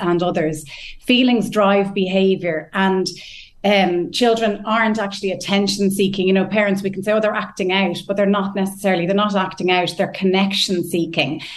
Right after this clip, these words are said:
And behind every feeling, there is a need to be met.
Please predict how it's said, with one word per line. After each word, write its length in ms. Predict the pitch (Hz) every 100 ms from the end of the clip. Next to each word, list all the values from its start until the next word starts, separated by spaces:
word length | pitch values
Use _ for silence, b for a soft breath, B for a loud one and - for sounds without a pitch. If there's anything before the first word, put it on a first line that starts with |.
| B B
And 320 | - 190 175 -
behind 460 | 196 214 214 208
every 240 | 196 190 180
feeling, 480 | - 202 190 175
there 180 | 151 180
is 240 | 175 160 -
a 80 | 185
need 380 | 185 190 190 185 -
to 100 | 196
be 140 | 190 175
met. 520 | 175 185 160 -